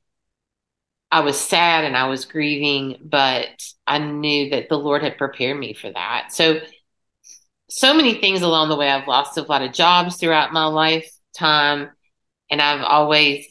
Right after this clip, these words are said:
you know, relied on the Lord for that. Uh,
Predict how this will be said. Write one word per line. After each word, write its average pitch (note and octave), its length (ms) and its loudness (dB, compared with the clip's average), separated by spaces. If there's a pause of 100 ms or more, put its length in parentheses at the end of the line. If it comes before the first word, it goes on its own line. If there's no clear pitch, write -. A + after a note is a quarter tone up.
you - 80 -18
know, C#3+ 140 -4
relied D3 360 2
on E3 100 2
the D3 80 2
Lord C#3+ 300 0
for - 160 -6
that. C3+ 480 0 (760)
Uh, C#3+ 320 2